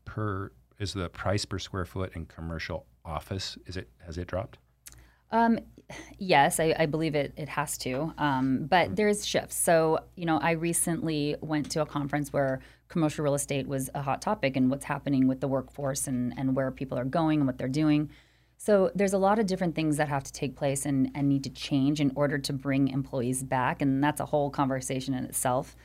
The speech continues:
Speaker 2: Um, one of the hottest topics was childcare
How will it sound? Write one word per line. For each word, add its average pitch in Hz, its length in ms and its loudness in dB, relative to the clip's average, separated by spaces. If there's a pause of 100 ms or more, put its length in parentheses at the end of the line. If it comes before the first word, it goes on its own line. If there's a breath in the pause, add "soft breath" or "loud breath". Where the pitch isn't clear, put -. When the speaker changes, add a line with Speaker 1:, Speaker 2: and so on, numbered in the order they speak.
(280 soft breath)
Speaker 2:
Um, 135 520 -2 (220)
one 160 160 -2
of 151 60 2
the 139 60 0
hottest 147 400 0
topics 131 540 -4
was 127 500 -2 (140)
childcare 151 720 -4